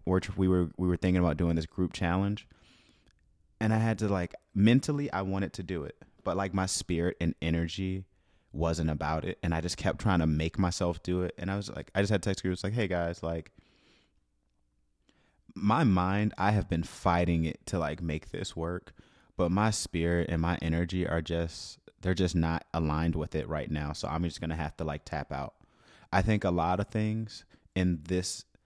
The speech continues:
right, the vitality people or the, those who are looking to manifest or repeating something and it's not sinking in,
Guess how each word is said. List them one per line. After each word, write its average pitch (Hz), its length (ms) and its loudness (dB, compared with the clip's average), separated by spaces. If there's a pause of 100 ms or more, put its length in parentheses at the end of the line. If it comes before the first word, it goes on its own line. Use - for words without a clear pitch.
(320)
right, 82 180 -2
the 87 100 2
vitality 82 720 -2
people 85 580 -4
or 82 220 -4
the, 78 380 -8 (320)
those 87 440 -2
who 90 120 -2
are 78 140 -4 (840)
looking 92 440 2
to 90 100 2
manifest 92 720 -2
or 78 80 -2
repeating 85 480 -6
something 90 360 -6
and 78 140 -6
it's 82 180 -6
not 78 320 -6
sinking 85 460 -6
in, 92 300 -6